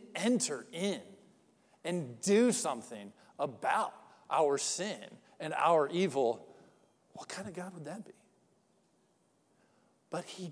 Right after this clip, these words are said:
did. He did enter in. In verse ten here it says, "He died for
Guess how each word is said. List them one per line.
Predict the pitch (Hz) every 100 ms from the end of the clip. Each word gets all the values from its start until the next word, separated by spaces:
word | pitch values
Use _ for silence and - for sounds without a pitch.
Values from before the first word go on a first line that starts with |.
| -
did. | 170 180 170 - - _ _ _ _ _ _ _ _ _ _ _ _ _
He | - 190
did | 123 165 170 208 -
enter | - 123 110 -
in. | 95 - _ _ _ _
In | 147
verse | 156 180
ten | - 208
here | 196 185
it | 170
says, | 185 170 - -
"He | - 196 175
died | - - - 196 185 143
for | - 131 117